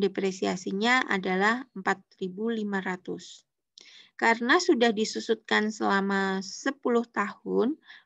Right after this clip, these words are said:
maka total akumulasi depresiasinya adalah empat puluh lima ribu. Ternyata di, di tahun kesepuluh itu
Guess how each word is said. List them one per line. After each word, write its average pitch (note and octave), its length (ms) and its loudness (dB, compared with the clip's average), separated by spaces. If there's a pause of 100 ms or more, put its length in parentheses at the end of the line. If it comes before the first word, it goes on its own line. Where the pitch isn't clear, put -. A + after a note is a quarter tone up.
(140)
maka G#3+ 720 2
total A3+ 400 0
akumulasi G#3 800 -2
depresiasinya G3 1120 0
adalah G3 320 2
empat A#3 240 -6
puluh F#3+ 240 -4
lima F#3+ 240 -6
ribu. F3 480 -8 (1300)
Ternyata A#3+ 720 4
di, A3 160 -2 (160)
di G3+ 320 0
tahun G#3 320 0
kesepuluh G3 560 0
itu B3 560 0